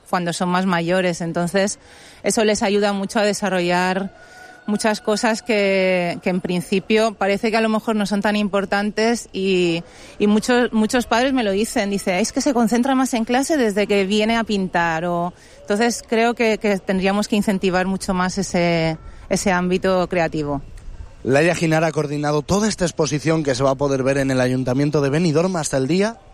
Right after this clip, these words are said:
Speaker 1: Hasta el día veintisiete de abril.
Speaker 2: Y si de todas las obras, ¿cuántas obras son en total?
Speaker 1: Pues son entre setenta y setenta y cinco obras.
Speaker 2: ¿Y si te digo que me digas una?
Speaker 1: Uy, es muy complicado.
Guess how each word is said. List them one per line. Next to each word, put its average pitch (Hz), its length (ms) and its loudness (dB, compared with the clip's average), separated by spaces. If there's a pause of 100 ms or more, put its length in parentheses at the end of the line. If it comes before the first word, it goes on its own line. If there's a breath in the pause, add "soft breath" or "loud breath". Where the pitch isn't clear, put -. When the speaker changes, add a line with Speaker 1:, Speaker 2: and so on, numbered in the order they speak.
(400 loud breath)
Speaker 1:
Hasta 208 260 -2
el 196 80 -2
día 226 180 2
veintisiete 240 760 0
de 185 400 2
abril. 165 400 -4 (400)
Speaker 2:
Y 139 120 -8
si 147 200 0
de 139 160 4
todas 165 340 0
las 165 200 -2
obras, 170 320 0
¿cuántas 170 320 0
obras 151 220 0
son 131 180 2
en 180 100 0
total? 127 380 -4 (480 loud breath)
Speaker 1:
Pues 208 160 0
son 247 160 2
entre 285 260 0
setenta 247 640 0
y 294 60 -4
setenta 208 340 -2
y 185 60 0
cinco 202 420 0
obras. 160 480 -2 (300)
Speaker 2:
¿Y 139 100 -14
si 135 160 -4
te 120 140 2
digo 135 200 2
que 143 120 0
me 135 100 2
digas 127 320 0
una? 160 320 0 (880 loud breath)
Speaker 1:
Uy, 170 200 -2
es 165 100 -2
muy 170 140 0
complicado. 160 720 -2